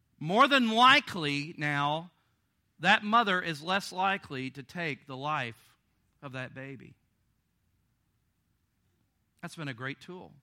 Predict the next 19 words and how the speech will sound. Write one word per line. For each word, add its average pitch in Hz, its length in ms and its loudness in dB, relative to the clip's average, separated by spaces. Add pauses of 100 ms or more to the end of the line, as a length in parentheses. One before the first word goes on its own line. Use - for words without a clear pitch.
(160)
Do 135 60 -16
you 139 60 -12
think 156 180 -12
God's 147 260 -6
been 165 180 -12
behind 165 340 -12
that? 180 200 -18 (380)
You 139 120 -14
bet. 135 240 -14 (300)
You 214 100 -14
realize 240 320 -4
in 190 100 -8
the 151 80 -8
state 202 360 -8
of 190 60 -8
Missouri, 147 640 -10 (1120)
state 240 440 -6
of 208 80 -6
Missouri, 156 600 -10